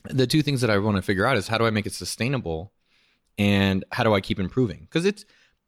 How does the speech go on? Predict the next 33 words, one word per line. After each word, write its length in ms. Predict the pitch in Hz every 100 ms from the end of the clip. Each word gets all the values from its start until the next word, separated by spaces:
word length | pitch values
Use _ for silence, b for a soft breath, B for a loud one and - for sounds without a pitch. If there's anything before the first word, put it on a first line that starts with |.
| _ 151
I 60 |
think 160 | 180 202
like 140 | 170
you 80 | 147
were 60 | 135
saying 220 | 139 143
as 100 | 127
well, 140 | 160
it's, 140 | - 101
it's 160 | 95
very 160 | 123 139
nice 180 | 120 -
to 60 |
feel 180 | - 104
progress 440 | 90 85 87 95 85
and 60 |
improvement. 440 | 80 98 95 80 - _ b b b b
The 120 | 123 135
thing 140 | 220
with 120 | 240
podcasts 500 | - 127 - 104 -
for 180 | - 92
me 400 | 92 110 85 92 _ _ _ _ _ _ _ _
is 300 | 107 101 - _
it's 160 | - 120
just 160 | 151 -
such 160 | 180
a 60 | 160
different 440 | 101 117 - 117
medium 240 | 101 110 101
than 100 | 87
I've 200 | 90 -
experienced, 720 | - - 87 131 180 -